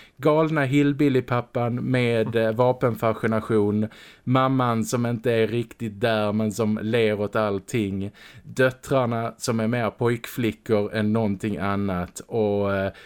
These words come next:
den enda killen i familjen som är, ehm, ja, nästintill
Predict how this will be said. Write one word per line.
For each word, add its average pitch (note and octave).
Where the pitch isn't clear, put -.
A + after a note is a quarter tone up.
den B2+
enda A#2+
killen A2+
i G2+
familjen G2
som G2
är, F#2
ehm, F2
ja, F#2+
nästintill A#2+